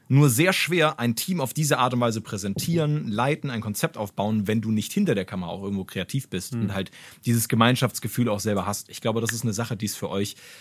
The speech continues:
Speaker 1: auch, sagen wir mal, möglich macht, so eine Art von Team zu sein, wie ihr jetzt seid.
Speaker 2: Ich glaube halt, viele Teams gehen an diese Sache ran mit einem Sport-First-Gedanken. Sie sind auch aus dem Sportlichen gekommen und wir haben uns
Speaker 1: Klar.
Speaker 2: auch mit denen ausgetauscht und die waren halt so, ja, wir, wir stellen quasi den besten Kader, das ist der Mehrwert, den wir für die Liga liefern, so.
Speaker 1: Mhm.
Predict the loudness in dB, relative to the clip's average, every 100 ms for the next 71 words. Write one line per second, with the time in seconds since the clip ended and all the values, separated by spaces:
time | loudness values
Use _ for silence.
0 | -18 0 2 2 -4 -10 0 4 6 6
1 | 6 6 6 2 0 -4 -8 -16 -8 -6
2 | -4 -4 -4 -4 -4 -6 -6 -8 -8 -8
3 | -8 -10 -12 -14 -16 _ _ -10 2 6
4 | 6 4 4 2 2 2 2 0 -8 _
5 | 2 4 6 6 4 4 2 4 4 4
6 | 2 -4 _ _ -20 0 4 4 2 4
7 | 4 2 -2 4 4 4 0 -2 -2 -6
8 | -6 -4 -6 -8 -12 -12 -8 -4 2 4
9 | 4 2 2 0 2 4 4 2 -2 -2
10 | -2 2 4 6 4 4 2 4 4 4
11 | 0 0 2 4 4 4 4 2 0 2
12 | 2 2 0 -2 2 6 6 6 4 4
13 | 4 4 2 2 6 6 4 0 2 2
14 | 4 4 4 4 2 0 -2 0 2 4
15 | 2 -2 -6 -8 -8 -6 -4 -4